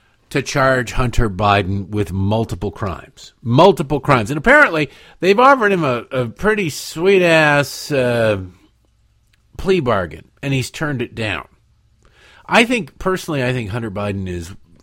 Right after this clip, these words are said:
wild. I mean, obviously, he's wildly self-destructive. But I think he's even more self-destructive and still as self-destructive. I think, I think he wants to get caught.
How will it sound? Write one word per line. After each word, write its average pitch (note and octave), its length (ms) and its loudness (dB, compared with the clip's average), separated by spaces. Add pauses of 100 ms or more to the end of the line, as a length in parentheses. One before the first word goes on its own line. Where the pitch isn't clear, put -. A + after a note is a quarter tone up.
(180)
wild. G#2+ 680 -4
I A2+ 100 -4
mean, G#2+ 100 -8
obviously, F#2 460 -6
he's - 160 -16
wildly D#2 400 -12
self-destructive. - 840 -16 (680)
But B2+ 180 0
I D#3+ 120 4
think F3 180 0
he's D#3+ 200 0
even C#3 240 0
more A#2+ 220 -4
self-destructive G#2 800 -4
and F2 160 -10
still A2+ 520 -4
as G2 500 -4
self-destructive. F2+ 800 -8
I G#2 100 -4
think, C3 300 -8 (480)
I C#3 100 4
think D3+ 200 0
he C#3 120 -2
wants G#2+ 420 -4
to C#3 100 -8
get C3+ 200 -8
caught. C3 400 -4